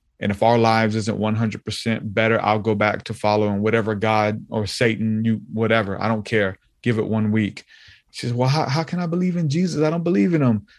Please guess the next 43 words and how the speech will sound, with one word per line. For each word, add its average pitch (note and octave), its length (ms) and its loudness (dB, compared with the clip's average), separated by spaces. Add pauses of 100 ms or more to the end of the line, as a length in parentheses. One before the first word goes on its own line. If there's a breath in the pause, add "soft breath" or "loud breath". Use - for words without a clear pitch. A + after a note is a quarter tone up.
(180)
I - 40 -14
said, - 200 -8
"Listen, C#3+ 320 2
if A#2 60 -2
you D3+ 80 -4
believed C3+ 260 4
in F2+ 140 -2
fairies D3+ 520 4
and G#2+ 120 2
angels D3+ 500 2
and G2+ 280 0
imps - 440 0
and G#2+ 160 2
the G2+ 60 2
goddesses C#3+ 720 2
of A2 100 2
the G#2+ 100 2
moon, D#3 440 2
and C3 80 4
I, C3 60 2
listen, C#3 460 0 (200)
you C#3 140 0
can B2 120 2
believe A#2 260 4
in G2+ 80 0
him G2+ 300 0 (340 loud breath)
for A#2+ 180 2
a A2 60 6
week." G2+ 380 2 (380 soft breath)
And G#2+ 160 0
literally A#2 300 4
we G#2 160 0
gave G#2+ 240 4
it G#2 80 0
a G#2 40 0
week. A2+ 320 2
And, F#2+ 220 0
um, F#2+ 380 0 (500)
next A#2+ 280 0
day B2 180 6
I A2 80 4
called, A2+ 560 2 (920 loud breath)
um, A2 540 2